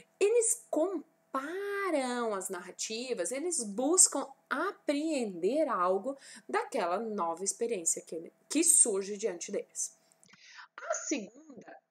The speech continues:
condição histórica que surge ba-, paralelamente é a do calendário. Como assim o calendário?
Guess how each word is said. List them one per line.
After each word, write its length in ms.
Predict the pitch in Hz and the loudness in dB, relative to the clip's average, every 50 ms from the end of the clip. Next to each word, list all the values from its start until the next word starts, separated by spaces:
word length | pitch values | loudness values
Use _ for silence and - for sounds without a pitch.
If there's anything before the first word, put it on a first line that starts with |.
| _ - | _ -2
condição 440 | - 220 226 220 - - 202 180 | 0 0 2 2 2 2 2 0
histórica 560 | 170 175 - - 214 190 196 196 190 - 190 165 | 0 0 0 4 4 4 4 2 0 -6 -10 -10
que 120 | - - | -8 -8
surge 300 | - - 254 240 208 - _ _ - | -6 -4 -4 -6 -6 -10 _ _ -4
ba-, 420 | 185 196 190 202 208 208 - - - | 2 6 6 6 6 4 0 -2 2
paralelamente 1080 | 226 220 214 208 196 190 180 175 170 165 165 165 175 190 214 240 233 208 - - - - _ _ _ - | 2 4 4 4 4 2 2 0 -2 -4 -4 -4 -2 -2 0 -2 -2 -4 -6 -10 -12 -14 _ _ _ 0
é 260 | 254 240 240 262 277 - _ - | 2 2 2 0 -2 -6 _ 2
a 120 | 262 254 | 2 2
do 120 | 233 254 | 0 -2
calendário. 560 | 247 - 254 233 247 269 262 214 - - - - _ _ _ - - - - - - - - _ _ _ - | -4 -2 0 0 0 2 2 2 2 0 -2 -16 _ _ _ -20 -20 -20 -20 -20 -20 -20 -20 _ _ _ 0
Como 260 | - 679 698 605 370 | 2 2 4 4 4
assim 200 | 262 - 233 202 | 2 2 2 0
o 80 | 180 - | -2 -4
calendário? 400 | - 185 165 165 156 - - | -4 -4 -4 -4 -6 -10 -12